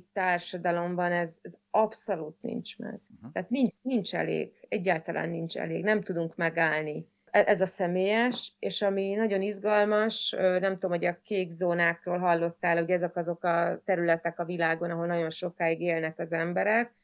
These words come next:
Speaker 2: Mhm.
Speaker 1: és amellett, hogy igen, egészségesen esznek, meg igen, mozognak, az egyik ilyen nagy attribútum az az, hogy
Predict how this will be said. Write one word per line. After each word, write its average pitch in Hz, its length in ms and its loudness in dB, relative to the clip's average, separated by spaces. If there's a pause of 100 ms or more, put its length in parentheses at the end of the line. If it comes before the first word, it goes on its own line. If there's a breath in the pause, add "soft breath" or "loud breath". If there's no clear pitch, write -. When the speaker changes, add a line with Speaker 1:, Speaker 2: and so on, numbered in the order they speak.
(120)
Speaker 2:
Mhm. 123 100 -8 (100)
Speaker 1:
és - 60 -16
amellett, 208 600 2
hogy 185 160 -4
igen, 185 600 0
egészségesen 180 800 0
esznek, 180 540 -4
meg 170 260 -6
igen, 185 420 0
mozognak, 180 800 0
az 170 160 -6 (120)
egyik 214 540 4
ilyen 180 260 4
nagy 185 320 4 (100)
attribútum 208 760 0
az 220 140 0
az, 226 280 0
hogy 185 220 0